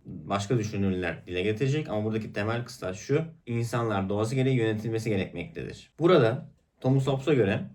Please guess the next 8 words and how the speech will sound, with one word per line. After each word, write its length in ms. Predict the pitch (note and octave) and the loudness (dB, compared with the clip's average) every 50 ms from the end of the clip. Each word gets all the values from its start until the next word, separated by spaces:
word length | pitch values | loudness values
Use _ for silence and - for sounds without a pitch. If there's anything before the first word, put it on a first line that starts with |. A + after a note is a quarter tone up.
| _ _ _ | _ _ _
insanların 540 | A#2+ A#2 A2+ A2 - C#3+ C#3 C#3 D3 C#3+ B2 | -4 -4 -2 -2 -2 0 0 2 2 2 2
yaşama 380 | A2 G#2 G#2+ B2 C3+ D3 C#3 | 2 2 2 2 2 4 4
hakkı 280 | B2+ A2 G2+ G2+ - A2 | 4 2 2 0 -6 -8
elinden 440 | - - G#2 G#2 G2+ G#2 G#2+ A2+ A2 | -6 -4 -2 0 0 0 0 -2 -2
alınamaz. 720 | - - - G2+ G#2 G#2 G2+ F#2+ F#2 E2 E2 - - - - - _ _ _ _ _ _ _ - | -6 -4 -4 -2 0 0 0 0 -2 -2 -4 -8 -12 -18 -20 -20 _ _ _ _ _ _ _ -6
Yani 120 | F#2+ F#2 | -6 -4
hapse 500 | F#2 - - - - G2 - - - A2+ | -6 -6 -4 -4 -4 -4 -4 -4 -2 0
girebilir 640 | G#2 A2 A2 A#2 A2+ A#2 A#2+ G#2+ B2 C3+ - - | 0 2 4 4 4 4 2 0 0 -2 -2 -6